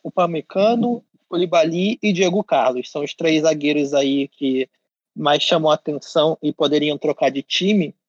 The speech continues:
Pra mim, é um dos três poderia resolver, sendo o Koulibaly o mais velho e o mais caro, mas também o que mais garantido pra resolver, né, o problema.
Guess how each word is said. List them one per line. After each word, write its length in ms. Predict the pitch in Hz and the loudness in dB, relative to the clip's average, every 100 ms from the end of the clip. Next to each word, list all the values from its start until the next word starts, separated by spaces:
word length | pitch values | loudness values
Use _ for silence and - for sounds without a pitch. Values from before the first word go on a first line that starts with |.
| _ - | _ -2
Pra 120 | 156 | 0
mim, 240 | 156 165 - | 0 -2 -2
é 80 | 165 | 0
um 140 | 175 | 2
dos 160 | 190 196 | 2 0
três 220 | 175 165 | 0 -2
poderia 340 | 180 165 170 | -2 0 2
resolver, 500 | 165 180 185 151 156 | 2 0 2 2 2
sendo 400 | 160 165 156 151 - _ _ _ | 2 -2 0 -2 -4 _ _ _
o 240 | - 143 | -4 -4
Koulibaly 560 | 139 160 156 147 151 143 | -2 0 2 2 4 2
o 60 | 147 | 4
mais 280 | 156 151 | 2 2
velho 600 | 127 143 151 185 202 220 - - | 2 2 4 4 2 0 -4 -4
e 260 | 185 208 | 0 0
o 120 | 208 | 0
mais 280 | 160 151 143 | -2 -4 -4
caro, 480 | - 165 147 180 226 - | -2 0 2 0 -4 -6
mas 220 | 185 170 | -4 -4
também 260 | 175 160 | -4 -4
o 80 | 175 | -4
que 160 | - 190 | -6 -4
mais 240 | 175 170 | -2 0
garantido 680 | 165 190 208 190 - 190 190 | 2 0 0 -4 -4 -2 -2
pra 300 | - 190 180 | -2 0 0
resolver, 580 | 175 180 180 180 143 147 | 0 -2 -2 -2 -2 -2
né, 80 | 139 | -4
o 60 | |
problema. 540 | 139 151 131 127 123 | -8 -6 -2 -4 -4